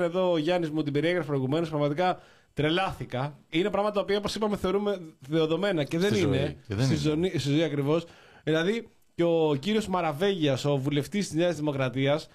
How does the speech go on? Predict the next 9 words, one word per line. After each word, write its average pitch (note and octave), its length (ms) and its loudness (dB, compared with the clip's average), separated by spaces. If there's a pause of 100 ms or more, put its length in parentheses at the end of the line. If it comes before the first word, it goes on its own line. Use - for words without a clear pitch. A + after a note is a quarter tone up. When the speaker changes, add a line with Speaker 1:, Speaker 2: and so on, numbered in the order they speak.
(300)
Speaker 1:
ε, F#3+ 640 2
το G3 180 -2
ίδιο A#3 220 2
ακριβώς. A3 420 -2
Πήγε A3 420 0
το G3 120 -2
πρωί, E3+ 380 2
άνοιξε F3+ 520 -2
και F#3+ 300 -4